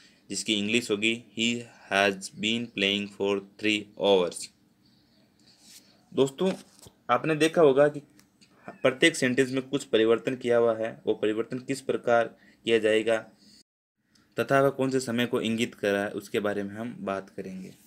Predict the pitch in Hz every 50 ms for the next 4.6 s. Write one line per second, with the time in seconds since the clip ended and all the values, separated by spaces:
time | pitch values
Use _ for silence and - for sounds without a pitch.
0 | _ _ _ _ _ _ _ _ _ _ _ _ _ _ _ _ _ _ _ _
1 | _ _ - 107 117 120 - - 156 - 131 143 143 147 143 131 117 120 117 -
2 | - 113 117 123 123 110 110 110 110 117 117 113 110 110 117 131 - - _ _
3 | _ _ _ - - _ _ - 104 101 113 123 123 113 95 113 117 117 110 117
4 | 120 117 113 - 110 110 107 101 - - 101 98